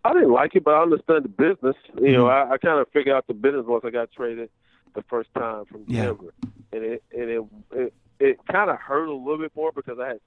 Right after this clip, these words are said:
Speaker 1: spent five years in Sacramento, and I thought I was gonna finish my career there, but,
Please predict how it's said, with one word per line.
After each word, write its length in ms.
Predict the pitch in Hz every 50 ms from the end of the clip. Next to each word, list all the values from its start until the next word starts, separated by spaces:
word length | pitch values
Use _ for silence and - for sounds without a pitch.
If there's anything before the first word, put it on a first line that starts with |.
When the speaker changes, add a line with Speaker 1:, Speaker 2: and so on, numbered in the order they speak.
| _ _
Speaker 1:
spent 180 | - 143 127 - -
five 320 | - 127 123 127 131 120 120
years 280 | 127 131 131 127 131 - _
in 100 | 117 120 - -
Sacramento, 640 | - 127 123 - - 123 123 123 127 127 131 139 - _ _ _ _ _ _ _ _ _
and 120 | 110 110 110
I 80 | 107 110 -
thought 220 | - 127 127 117 -
I 100 | 120 120
was 160 | 117 113 113 117
gonna 120 | 113 110 -
finish 200 | - 131 123 117 _ -
my 140 | 120 113
career 380 | 110 _ - 104 107 120 123 123 113
there, 240 | 123 120 123 127 123
but, 300 | 117 117 113 107 107